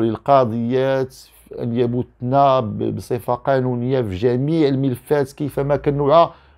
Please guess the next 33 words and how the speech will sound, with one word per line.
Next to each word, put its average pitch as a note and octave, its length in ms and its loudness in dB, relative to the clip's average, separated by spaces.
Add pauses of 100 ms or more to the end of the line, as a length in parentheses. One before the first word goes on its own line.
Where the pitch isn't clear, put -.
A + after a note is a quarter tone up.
من D#3 200 2
الأسرة D3+ 440 2
للجنايات، D3+ 800 0
القاضي D#3+ 340 2
التوثيق D#3+ 480 -2
راه D3+ 100 6
تعينات C#3+ 540 -2 (300)
مؤخرًا C#3+ 580 0 (460)
قضية C#3+ 280 0
كاع C#3+ 180 4
ديال B2+ 160 0
التوثيق. C#3 500 -4 (360)
وبالتالي D3+ 460 0
فالمغرب C3+ 520 0
الحمد B2+ 240 -6
لله C3+ 120 2
متقدم، C#3 680 -2 (480)
ومجموعة C#3+ 420 4
القيود C#3 400 0
اللي A#2+ 120 -4
كاينة C3+ 200 -4
في - 120 -12
مجموعة B2+ 220 -4
من C3+ 60 -4
الدول B2 180 0
العربية B2 280 2
والإسلامية A#2+ 480 -2
لا C3 120 2
نجد A#2 280 -2
لها B2 180 2
مثيلًا B2 380 0
منذ D#3 320 0
الاستقلال، D#3 720 -2